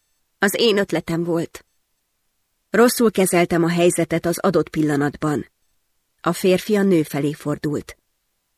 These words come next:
„Nem hagyhatom, hogy a múltam kísértsen. Úgy értem, szándékomban áll tovább lépni.” Ginny aprót bólintott, és a férfi felé hajolt. Logan ismét a kezébe fogta a nő arcát.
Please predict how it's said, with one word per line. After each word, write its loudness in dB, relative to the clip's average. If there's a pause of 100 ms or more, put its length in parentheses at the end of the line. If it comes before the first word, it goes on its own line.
(380)
„Nem 4
hagyhatom, 0
hogy 0
a 4
múltam 2
kísértsen. -4 (580)
Úgy 2
értem, 4 (420)
szándékomban 4
áll 4
tovább 0
lépni.” -2 (1300)
Ginny 2
aprót 0
bólintott, 0
és -2
a -2
férfi -2
felé -4
hajolt. -8 (720)
Logan 2
ismét -2
a -6
kezébe -2
fogta -8
a -2
nő 0
arcát. -8